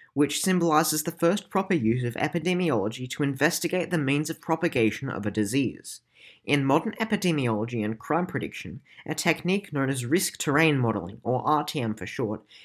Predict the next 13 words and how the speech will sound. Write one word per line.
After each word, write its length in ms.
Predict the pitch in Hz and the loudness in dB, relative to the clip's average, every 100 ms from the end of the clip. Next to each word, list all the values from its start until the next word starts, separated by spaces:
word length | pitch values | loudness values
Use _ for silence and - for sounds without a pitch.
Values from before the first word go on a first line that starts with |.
| - | -2
is 180 | 151 190 | 0 2
used 200 | 226 220 | 0 0
to 60 | |
diagnose 560 | 185 156 143 139 135 131 | 0 4 4 2 -2 -2
factors 460 | - 156 156 123 120 | 2 2 2 -4 2
leading 300 | 156 185 196 | 2 2 -2
to 100 | 185 | -6
hazardous 480 | 135 131 120 123 | -4 -4 -2 -2
outcomes 480 | - 151 - 127 123 - | 2 2 0 -6 -6 -4
on 100 | 147 | -2
a 60 | |
geographical 680 | 147 123 110 - - 117 113 | 0 0 -2 -2 -2 -4 -2
level. 340 | 120 143 90 | -2 -2 -4